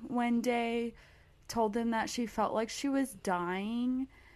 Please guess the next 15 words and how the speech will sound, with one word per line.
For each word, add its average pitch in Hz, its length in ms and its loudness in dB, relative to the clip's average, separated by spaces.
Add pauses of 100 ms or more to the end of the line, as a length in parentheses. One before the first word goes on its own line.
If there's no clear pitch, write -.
(220)
and 214 300 2
she 254 180 0
told 226 480 0
them 202 320 2
about 190 360 2
the 202 100 -2
creme 208 440 2
de 202 120 0
menthe 190 340 -2
cocktails 196 600 -2
that 226 160 -2
she - 140 -4
was 247 180 -4
being 262 280 2
fed. 269 560 -2